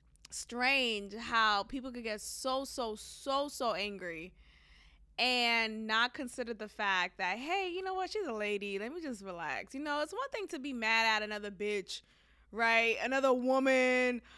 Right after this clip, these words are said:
you know, another nigga, and you're a man, right? But, like, to be a man and want to attack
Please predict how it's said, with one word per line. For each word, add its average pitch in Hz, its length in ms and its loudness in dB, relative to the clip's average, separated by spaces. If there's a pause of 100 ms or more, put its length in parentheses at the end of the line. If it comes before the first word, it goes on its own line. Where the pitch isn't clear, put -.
(180)
you 254 100 -6
know, 247 160 2
another 269 340 4
nigga, 254 680 6
and 240 200 0
you're 247 280 6
a 233 60 4
man, 233 320 2
right? 220 340 2
But, 220 180 0
like, 214 460 2 (1300)
to 330 160 4
be 320 340 2
a 320 80 4
man 262 840 2 (300)
and 233 600 0
want 233 400 0
to 269 160 -4
attack 220 840 2